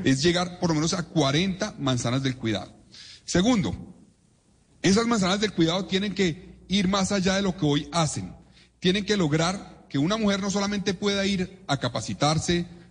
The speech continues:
a que tenga eventualmente un acompañamiento y un apoyo con su hijo o con una persona que tiene discapacidad que tiene que cuidar o un adulto mayor, sino que llegue también a conectarla con una oferta que le permita, si quiere construir un proyecto productivo,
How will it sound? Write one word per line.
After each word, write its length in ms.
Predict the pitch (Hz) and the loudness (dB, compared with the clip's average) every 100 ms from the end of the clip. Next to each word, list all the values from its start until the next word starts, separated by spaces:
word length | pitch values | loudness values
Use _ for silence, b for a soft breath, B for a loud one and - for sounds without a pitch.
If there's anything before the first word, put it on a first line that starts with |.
| - - | -14 -4
a 120 | 123 | -2
que 120 | 135 | 0
tenga 360 | 131 143 156 165 | 2 2 2 0
eventualmente 460 | 135 123 131 139 | 0 0 0 0
un 60 | 160 | 0
acompañamiento 720 | 156 151 127 113 120 131 135 | 0 0 0 0 0 0 2
y 20 | |
un 60 | 156 | 0
apoyo 420 | 151 156 143 151 | 2 0 2 0
con 160 | 147 123 | -2 -4
su 180 | 110 | 0
hijo 440 | 131 170 175 180 175 B B - | 0 2 2 0 -4 B B -4
o 100 | 123 | -2
con 100 | 131 | 0
una 140 | 151 | 0
persona 280 | 147 131 135 | -2 -2 -2
que 120 | 147 | -2
tiene 160 | 123 135 | 0 0
discapacidad 640 | 143 - - 110 113 113 | 0 -4 -4 -2 0 0
que 80 | 131 | 0
tiene 180 | 135 | 0
que 100 | 139 | -2
cuidar 560 | 127 101 110 165 165 165 | -2 0 2 2 0 -4
o 60 | 131 | -2
un 160 | 120 143 | 0 0
adulto 300 | 143 143 143 | 0 0 -2
mayor, 420 | 107 123 180 - B B B | 0 -2 -2 -6 B B B
sino 260 | - 185 170 | -2 2 4
que 160 | 175 151 | 4 2
llegue 280 | 180 208 | 2 0
también 300 | 233 190 165 | 0 0 2
a 120 | 196 190 | 0 0
conectarla 680 | 190 135 - 170 196 208 | 0 0 0 0 0 -4
con 100 | 175 | -2
una 140 | 156 175 | 0 0
oferta 680 | 185 180 151 196 196 - - | 0 -2 -2 -4 -4 -16 -2
que 100 | 170 | 0
le 120 | 156 | 2
permita, 420 | 139 143 165 160 | 0 0 0 -2
si 120 | 190 160 | -4 -2
quiere 260 | 156 156 | 0 0
construir 380 | 202 180 147 139 | -2 -2 0 0
un 80 | 160 | 0
proyecto 360 | 175 170 175 | 0 0 -2
productivo, 580 | 170 139 104 135 107 123 | 0 0 2 2 2 -2